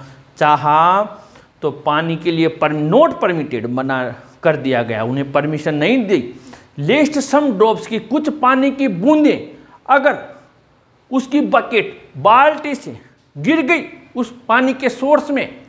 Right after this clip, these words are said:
कुएं में, तो हो सकता है पूरा पानी ही pollute हो जाए, दूषित हो जाएगा। इतनी बड़ी उस समय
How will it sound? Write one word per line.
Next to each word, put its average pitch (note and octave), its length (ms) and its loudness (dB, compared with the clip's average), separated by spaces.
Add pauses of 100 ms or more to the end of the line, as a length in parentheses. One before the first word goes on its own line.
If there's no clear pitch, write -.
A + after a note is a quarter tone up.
(120)
कुएं C#4 280 4
में, G#3 220 -2 (840)
तो A#3+ 100 4
हो A#3+ 240 2
सकता C#4+ 280 0
है C4 120 6
पूरा F3+ 400 0
पानी F3 440 -4
ही A#3 220 -2 (100)
pollute D#3+ 380 -2
हो D3+ 80 -4
जाए, C#3 220 -2
दूषित E3+ 420 -6
हो D#3 100 -2
जाएगा। B2 460 0 (1040)
इतनी A#3+ 400 -2
बड़ी F#3+ 300 2
उस E3+ 260 -2
समय A3+ 560 4